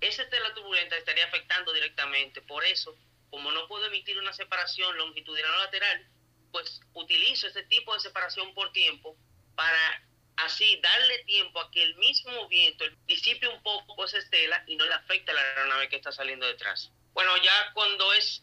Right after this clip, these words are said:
con las aeronaves que llegan, pues regularmente no hay ese tipo de, de separación tan per se, pero en sí se aplica más cuando son aeronaves, por ejemplo, que van a despegar desde un punto central de la pista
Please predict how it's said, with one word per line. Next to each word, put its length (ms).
con 140
las 160
aeronaves 480
que 220
llegan, 540
pues 680
regularmente 680
no 260
hay 240
ese 160
tipo 320
de, 540
de 80
separación 1300
tan 260
per 160
se, 300
pero 160
en 80
sí 260
se 120
aplica 380
más 320
cuando 240
son 180
aeronaves, 380
por 180
ejemplo, 320
que 100
van 160
a 80
despegar 380
desde 200
un 140
punto 320
central 340
de 100
la 160
pista 600